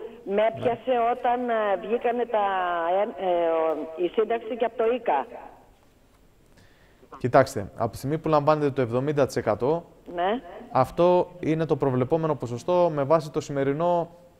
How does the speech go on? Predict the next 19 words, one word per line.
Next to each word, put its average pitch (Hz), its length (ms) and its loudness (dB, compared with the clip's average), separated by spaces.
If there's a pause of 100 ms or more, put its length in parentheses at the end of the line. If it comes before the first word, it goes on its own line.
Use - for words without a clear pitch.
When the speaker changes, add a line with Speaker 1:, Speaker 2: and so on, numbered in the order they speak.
(200)
Speaker 2:
νομικό 139 340 -2
καθεστώς 131 500 0
των 113 120 -6
συντάξεων 127 380 -2
χειρίας. 113 400 -2 (320)
Speaker 1:
Ναι. 170 220 -2 (100)
Speaker 2:
Από 127 260 2
τον 131 120 -4
σαράντα 131 340 2
έξι 160 220 0
έντεκα 156 260 0
του 139 60 -2
δύο 151 120 -6
χιλιάδες 147 240 2
δεκαεννέα 131 480 0
έχει 98 120 -10
ψηφιστεί 98 360 -8
αυτό. 95 260 -6 (1300)
Speaker 1:
Θα 190 180 2